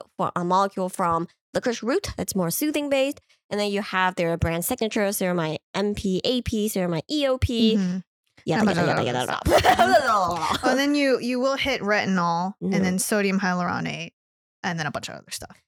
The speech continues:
Speaker 2: Yeah.
Speaker 1: Yep. And then you have the CeraVe Skin Renewing Serum.
Speaker 2: Mm-hmm.
Speaker 1: This one is twenty-six ninety-nine, so about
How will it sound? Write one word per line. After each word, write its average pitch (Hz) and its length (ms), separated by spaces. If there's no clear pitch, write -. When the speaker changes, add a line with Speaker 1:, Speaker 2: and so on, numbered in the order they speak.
Speaker 2:
Yeah. - 160
Speaker 1:
Yep. 190 160
And 277 320
then 302 420
you 247 140
have 202 320
the 196 80
CeraVe 185 440
Skin 349 520
Renewing 185 500
Serum. 196 560
Speaker 2:
Mm-hmm. 185 300
Speaker 1:
This 196 200
one 202 200
is 175 160
twenty-six 320 500
ninety-nine, 202 560
so 185 400
about 175 300